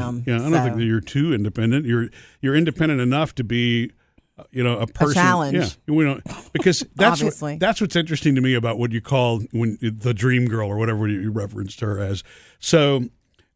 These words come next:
Speaker 2: um, you know, there's a certain amount of, in a relationship of people being alike that works, but there's a certain amount of people in a relationship being different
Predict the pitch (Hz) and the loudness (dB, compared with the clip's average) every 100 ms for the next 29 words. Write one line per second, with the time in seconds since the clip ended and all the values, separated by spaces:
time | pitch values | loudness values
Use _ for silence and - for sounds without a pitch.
0 | - 131 131 123 113 - _ _ _ _ | -4 -2 0 0 -2 -8 _ _ _ _
1 | _ _ _ _ _ _ _ _ _ _ | _ _ _ _ _ _ _ _ _ _
2 | - 135 151 143 135 127 - _ _ _ | -2 2 2 2 0 -2 -10 _ _ _
3 | - - 117 131 117 120 - 180 190 156 | -20 -18 -2 0 0 -2 2 2 2 2
4 | 139 135 131 123 123 120 113 117 123 123 | 2 2 0 -2 -2 0 0 0 -2 -2
5 | 123 110 101 - 131 127 107 117 127 113 | -4 -4 -4 -4 -2 0 0 0 0 0
6 | 104 107 110 - _ 110 - 135 175 - | -2 -2 -2 -6 _ -8 -4 0 0 -2
7 | - - _ _ - 123 117 117 110 - | -10 -16 _ _ -6 -2 -2 -2 0 2
8 | 156 127 135 135 131 110 - 139 135 120 | 2 2 2 0 -2 -6 -6 -6 -2 -2
9 | 113 113 113 117 101 104 104 113 104 92 | 0 -2 -2 -4 -4 -6 -4 -2 -2 -6
10 | - 180 - 127 95 | 2 2 2 -2 -4